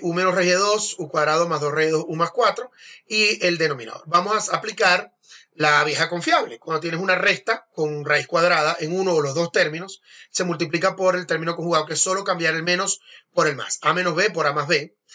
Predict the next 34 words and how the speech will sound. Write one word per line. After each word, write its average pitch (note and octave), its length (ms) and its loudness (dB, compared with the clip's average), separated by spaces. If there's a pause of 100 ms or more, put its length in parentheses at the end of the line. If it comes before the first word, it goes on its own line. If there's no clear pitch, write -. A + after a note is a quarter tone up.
(280)
y F#3+ 100 -6
se A3 120 2
coloca A3 520 2
en F3+ 160 -2
el F#3 100 0
numerador G3 400 0
también A#3 300 2
para C4 160 2
equilibrar F3 480 -2
la D#3+ 100 -4
fracción, E3+ 400 -4
para C#3 200 -6
que C#3+ 120 -12
no C#3+ 240 -8
se F#3 120 0
desequilibre. F3 760 -2 (400)
Todo F3 180 4
lo G3 100 0
que G3 80 4
agregas F3 280 0
lo F3+ 80 -4
tienes C#3+ 220 -8
que D3+ 60 -12
equilibrar. F3+ 500 -2 (760)
Entonces, - 500 -2
en D#3 120 -4
el D#3 80 0
nuevo F3+ 180 4
límite, A#3+ 560 -2 (140)
arriba E3 400 0
quedan D#3+ 260 0
tres F3+ 220 0
términos G3 400 0
ahora, A3+ 440 2